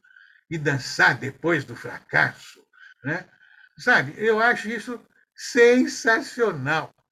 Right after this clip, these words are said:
né? Enfim, ele tem um, um tônus vital, Kazantzakis, né? Que percorre a obra dele, aquela carta ao Greco,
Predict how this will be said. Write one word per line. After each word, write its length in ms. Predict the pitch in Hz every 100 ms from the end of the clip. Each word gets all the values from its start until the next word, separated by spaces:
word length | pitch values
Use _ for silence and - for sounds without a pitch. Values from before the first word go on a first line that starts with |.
| _ _ _
né? 180 | 131 180 _ _ _ _ _ _
Enfim, 460 | 165 185 165 _ 156
ele 320 | 156 170 196
tem 220 | - 233
um, 540 | 220 185 151 147 135 135
um 40 | - -
tônus 440 | 196 196 131 117
vital, 520 | 110 101 _ 156 127 101
Kazantzakis, 1040 | - 101 - 104 - 123 143 - - - _ _ 123
né? 160 | 143 - _ _ _
Que 100 | 127
percorre 640 | 127 113 - 135 143 110
a 60 | 107
obra 220 | 101 98
dele, 240 | 110 123 120
aquela 300 | - 113 107
carta 440 | 127 127 127 113
ao 60 | 101
Greco, 680 | - 135 151 131 - -